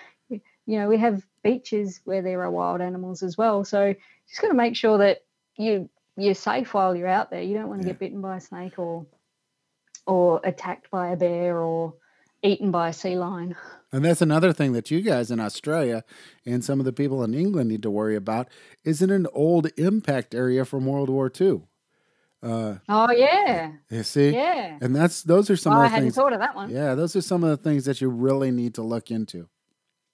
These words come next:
Speaker 1: Yeah. Yeah, you don't wanna get blown up. Actually, there was actually on a beach in Victoria, it was either late last year or early this year, somebody found an unexploded, um, bomb, hand grenade, I think it was,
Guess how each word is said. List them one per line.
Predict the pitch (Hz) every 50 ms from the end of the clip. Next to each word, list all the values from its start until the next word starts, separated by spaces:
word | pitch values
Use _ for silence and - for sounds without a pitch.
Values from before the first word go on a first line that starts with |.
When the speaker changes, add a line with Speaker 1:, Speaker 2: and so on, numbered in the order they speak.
| _ _ _ _ _ _ _
Speaker 1:
Yeah. | - 196 208 214 214 196 185 180 185 180 _
Yeah, | 214 220
you | 233 214 226 262
don't | 277 277
wanna | 254 247 226 202
get | 196 202 - -
blown | 196 202 202 208
up. | 226 240 - -
Actually, | 214 269 311 294 - 339 311
there | 262 277 277
was | 277 302 294
actually | 339 339 294 - - 294 277 247 233 - _ - - - - - _ _ _ _
on | - 254 247
a | 233
beach | 196 - - 226 254 277 262 - - 277
in | 262 247 233
Victoria, | 233 233 - - - 220 226 240 247 240 220 202 185 180 180 180 170 - _ _ _ _ _ _ _ -
it |
was | 196 208 214
either | 214 214 208 202 202
late | 208 240 277 -
last | 269 254 254 240 - -
year | 247 233 214
or | 185 180 -
early | 202 214 214 220 208
this | 185 214 247 240 - -
year, | 175 160 165 196 - _ _ _ _ _ _
somebody | _ - - 254 262 262 269 247 254 208
found | - - 196 202 214 214
an | 214 202
unexploded, | 196 190 196 202 214 - - - 208 196 196 196 180 185 180 170 160 _ _ _ _ _ _ _ _
um, | 185 180 170 170 170 165 165 160 160 160 - _ _ _ _ _ _ _ _ _ _ _ _ _ _ _ _ _ _ _ _ _ _ _ _ _ -
bomb, | 180 175 180 185 185 185 185 185 185 185 180
hand | 160 185 190 202 202
grenade, | 196 196 190 190 190 180
I | 185
think | 180 196 190 185
it | -
was, | - 196 196 196 190 -